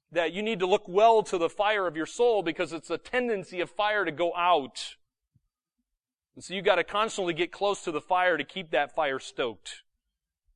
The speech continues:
'cause the fire of your soul is gonna go out if you don't. And then number four, delight.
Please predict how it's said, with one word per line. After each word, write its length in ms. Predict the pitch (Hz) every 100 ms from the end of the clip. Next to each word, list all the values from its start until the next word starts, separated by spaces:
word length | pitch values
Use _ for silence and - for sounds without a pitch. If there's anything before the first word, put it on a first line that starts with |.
| _
'cause 120 | 127
the 80 | 120
fire 300 | - 160 160
of 80 | 123
your 80 | 110
soul 240 | - 180
is 60 | 135
gonna 160 | 120 110
go 180 | 123
out 160 | 190 139
if 120 | 101
you 60 | 107
don't. 280 | 175 180 _ _ _ _ _ _ _ _ _ _ _ _ _ _ _ _ _ _ _ _ _ _ _ _ _ _ _ _ _ _ _ _ _ _ _ _
And 100 | 131
then 100 | 135
number 180 | 143 139
four, 280 | 113 151 135
delight. 800 | 113 123 110 107 95 - - -